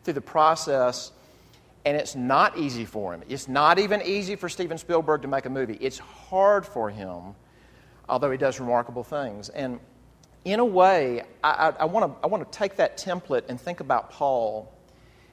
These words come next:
because when you get to the end of Romans, and, and, uh, Jake and Tim and I have talked about, this has really been, it's just really been beneficial for us because I think it's the most in-depth we've ever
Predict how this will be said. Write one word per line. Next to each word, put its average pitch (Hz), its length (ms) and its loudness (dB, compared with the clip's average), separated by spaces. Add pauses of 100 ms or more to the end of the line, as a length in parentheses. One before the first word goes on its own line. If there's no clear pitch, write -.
(140)
because 151 540 -2 (440)
when 175 100 -8
you 175 80 -8
get 285 140 -2
to - 60 -12
the 294 140 -4
end 185 120 -2
of 147 100 -6
Romans, 143 600 -2
and, 151 220 -8
and, 156 200 -6
uh, 135 180 -2 (120)
Jake 196 300 0
and 147 80 -10
Tim 214 200 -8
and 180 80 -2
I 156 40 0
have 135 100 -4
talked 170 280 -4
about, 135 500 0
this 180 180 -6
has 220 100 -10
really 196 180 2
been, 139 400 -4 (640)
it's - 100 -2
just 330 160 -6
really 214 120 4
been 170 160 -2
beneficial 170 500 -4
for 135 160 -4
us 165 340 2
because 135 240 -12
I 151 60 2
think 180 140 -6
it's 123 100 -8
the - 80 -14
most 139 280 -2
in-depth 131 440 -2
we've 151 220 -4
ever 120 260 0